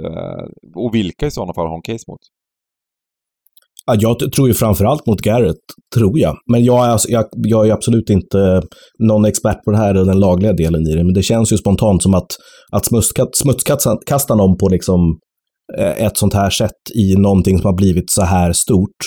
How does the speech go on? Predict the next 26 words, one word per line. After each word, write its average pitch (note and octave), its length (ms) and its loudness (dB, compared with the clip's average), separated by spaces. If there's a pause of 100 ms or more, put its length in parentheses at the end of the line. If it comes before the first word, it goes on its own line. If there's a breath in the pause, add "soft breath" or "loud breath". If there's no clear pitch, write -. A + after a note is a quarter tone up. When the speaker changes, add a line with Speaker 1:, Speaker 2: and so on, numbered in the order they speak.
(320 loud breath)
Speaker 1:
Mm. F2 340 -6
Speaker 2:
ehm, E2 280 2 (460)
det, G#2 320 2 (560)
det G2+ 200 2 (300)
kan A2 120 0
man G2 100 2
väl F#2+ 120 2
bara F2+ 200 2
inte F2 160 0
få F2 80 0
göra, F#2 280 0
liksom. - 280 -6 (540 soft breath)
Ehm, D#2+ 380 -2 (240)
jag - 180 -4
tror G2 160 0
att - 80 -4
det, F2+ 320 0
jag G2 100 -2
har A2 200 0
extremt C#3 440 0
svårt G#2+ 240 0
att F#2+ 60 2
se F#2+ 240 2
att, F2+ 220 -2 (800 loud breath)
att F2 220 -4
han F2 340 0